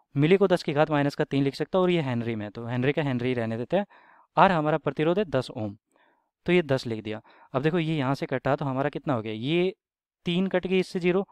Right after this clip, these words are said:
क्योंकि दस की घात माइनस का तीन है, ये दस की घात प्लस का तीन हो जाएगा, और दस से ये दस कट गया, तो हमारे पास कितना आया, टैन फाई, टैन फाई बराबर एक आया है। और यहाँ पर फाई का मतलब क्या है,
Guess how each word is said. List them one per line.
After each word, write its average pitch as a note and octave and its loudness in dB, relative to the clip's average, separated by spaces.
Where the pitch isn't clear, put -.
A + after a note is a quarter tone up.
क्योंकि D3+ -4
दस D#3 2
की E3+ -4
घात D3+ 0
माइनस D#3+ 0
का F3 -6
तीन F#3+ -2
है, F3 2
ये D3 2
दस C3+ -2
की C#3+ -4
घात C#3+ 0
प्लस D3 -8
का - -8
तीन F3+ -2
हो E3+ 0
जाएगा, F3 2
और D3+ 2
दस F#3 6
से - 0
ये E3 4
दस C3+ 0
कट A2 -8
गया, G#2 -8
तो C3 -6
हमारे D3 2
पास F3+ 2
कितना - -4
आया, G#2+ 0
टैन F3+ 4
फाई, A#2+ 0
टैन D#3+ 4
फाई E3 4
बराबर C3+ 2
एक D#3 4
आया G#2 -2
है। A#2 -16
और D#3+ 2
यहाँ F#3+ 4
पर G#3+ 0
फाई C#3+ 0
का F3+ 4
मतलब F#3+ 2
क्या G3+ 0
है, C4 -4